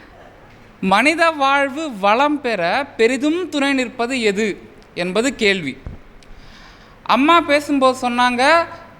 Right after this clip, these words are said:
"மனித வாழ்வு நலம் பெற என்றிருந்தால் அறிவியல் என்று நாங்கள் ஒப்புக்கொள்கிறோம், வளம் என்றால் அது ஆன்மீகம்தான்" என்று அவருடைய வாதம்.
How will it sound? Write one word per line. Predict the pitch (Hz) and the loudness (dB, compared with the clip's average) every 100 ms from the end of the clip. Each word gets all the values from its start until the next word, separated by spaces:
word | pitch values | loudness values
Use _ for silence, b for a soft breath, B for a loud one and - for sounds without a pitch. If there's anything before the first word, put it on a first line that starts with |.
| - | -8
"மனித | 170 214 302 330 | 0 4 4 4
வாழ்வு | 302 277 285 285 339 | 2 4 4 2 0
நலம் | 269 233 294 330 | 2 4 4 2
பெற | 277 254 254 226 - - | 0 2 2 2 -2 -8
என்றிருந்தால் | 180 233 254 233 226 254 269 | -4 -2 -2 -4 -2 0 2
அறிவியல் | 240 277 277 247 | 2 2 0 0
என்று | 240 | -2
நாங்கள் | 247 233 214 202 | -4 -4 -4 -4
ஒப்புக்கொள்கிறோம், | 202 240 214 190 160 156 160 131 - - - - - - - B B B B - | -6 -4 -2 -2 0 0 0 -2 -10 -20 -20 -20 -20 -20 -20 B B B B -14
வளம் | 165 208 320 349 | 0 2 2 0
என்றால் | 285 262 233 285 302 | -2 -2 0 0 0
அது | 247 | 0
ஆன்மீகம்தான்" | 233 269 277 233 196 175 175 147 113 - - - - | 0 0 -2 -4 -4 0 0 0 -6 -16 -20 -20 -10
என்று | 185 247 302 | -4 0 2
அவருடைய | 247 208 190 214 | 2 0 0 0
வாதம். | 156 156 147 | 4 2 0